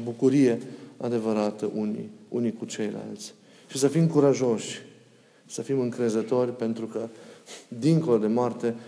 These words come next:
a noastră este împărăția și veșnicia. Dar, vedeți, înțelepciune în cele de aici, ca să nu ne periclităm ceea ce e deja al nostru dincolo.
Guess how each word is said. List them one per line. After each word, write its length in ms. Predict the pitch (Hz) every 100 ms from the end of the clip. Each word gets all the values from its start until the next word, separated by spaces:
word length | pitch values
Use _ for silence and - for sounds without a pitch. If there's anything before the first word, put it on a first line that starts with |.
| -
a 100 | -
noastră 400 | 113 120 117 -
este 300 | 104 104 -
împărăția 640 | 107 101 107 98 - 117 113 - - -
și 100 | 120
veșnicia. 640 | 107 101 104 101 - 110 110 -
Dar, 200 | - 151 160 - - _ _
vedeți, 340 | - - - - _
înțelepciune 600 | 127 - 120 117 - 139
în 80 | 117
cele 220 | 113 117
de 100 | 110
aici, 260 | 110 123 - - - -
ca 80 | 117
să 100 | 120
nu 80 |
ne 100 | 123
periclităm 640 | 110 110 107 - 98 117 110
ceea 160 | 107
ce 260 | 107 110 104 - -
e 120 | 143
deja 280 | 160 113 110
al 140 | 107
nostru 480 | 98 98 98 - 107 107 - - _ _ _
dincolo. 720 | 110 110 101 - 113 107 107